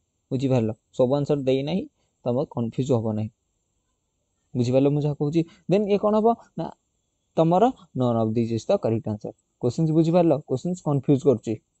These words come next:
ବୁଝିପାରିଲ? Questions confuse ଅଛି। Next question, ତେର number question ଯିବା। ତେର number କୋଶ୍ଚିନ୍ସରେ କହୁଛେ, the step and tasks needed to proceed data। କ'ଣ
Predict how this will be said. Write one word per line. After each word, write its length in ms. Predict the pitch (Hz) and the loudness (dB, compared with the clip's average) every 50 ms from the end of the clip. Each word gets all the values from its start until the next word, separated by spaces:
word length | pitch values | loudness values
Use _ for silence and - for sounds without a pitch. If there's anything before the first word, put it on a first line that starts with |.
| _ - | _ -2
ବୁଝିପାରିଲ? 400 | 135 127 127 147 151 156 165 180 - _ _ - | 0 2 4 4 4 4 2 -2 -6 _ _ -6
Questions 300 | 123 120 - 180 202 - - | -6 -4 -4 -6 -8 -6 -4
confuse 340 | 135 123 117 - 123 110 113 | -4 -4 -2 -2 -2 -2 -2
ଅଛି। 220 | 104 107 - 113 107 - _ _ _ _ _ | -4 -4 -4 -8 -10 -10 _ _ _ _ _
Next 160 | 143 165 180 - | -2 -2 0 0
question, 240 | 196 180 - 196 190 | -2 -2 -2 -4 -2
ତେର 180 | - 180 175 180 | 0 0 0 2
number 240 | 180 175 180 180 - | 0 0 0 0 0
question 300 | 202 185 180 - 190 180 | 0 -2 0 0 -2 0
ଯିବା। 180 | 180 180 185 180 - - _ _ _ | 0 0 -2 -4 -6 -12 _ _ _
ତେର 100 | - 147 | 2 2
number 220 | 160 180 202 220 220 | 4 4 2 2 2
କୋଶ୍ଚିନ୍ସରେ 380 | 226 220 220 220 208 196 180 170 | 2 2 2 2 -2 -2 0 0
କହୁଛେ, 320 | 156 127 123 - - 131 151 185 - - _ _ - - | 2 0 0 0 -2 -2 -2 -4 -8 -16 _ _ 0 2
the 100 | 214 208 | 2 2
step 540 | - - _ _ _ 196 196 226 277 349 - _ _ - | 0 -4 _ _ _ 2 4 4 4 2 2 _ _ -4
and 180 | 220 233 247 247 - _ _ - | -2 -2 -2 -2 -6 _ _ 0
tasks 320 | 180 170 180 220 - - - | 2 2 2 0 -2 -2 0
needed 360 | 175 165 165 156 156 214 214 - - _ | 4 4 4 6 6 6 4 4 0 _
to 60 | 254 240 | -2 -2
proceed 440 | - - 185 165 - - 214 214 196 | 0 2 2 2 4 4 4 4 6
data। 320 | 156 139 127 - _ 131 120 - _ _ _ _ _ _ _ _ _ _ _ _ _ _ _ _ _ _ _ _ _ - | 6 4 4 4 _ -4 -6 -6 _ _ _ _ _ _ _ _ _ _ _ _ _ _ _ _ _ _ _ _ _ 2
କ'ଣ 140 | 147 147 | 2 2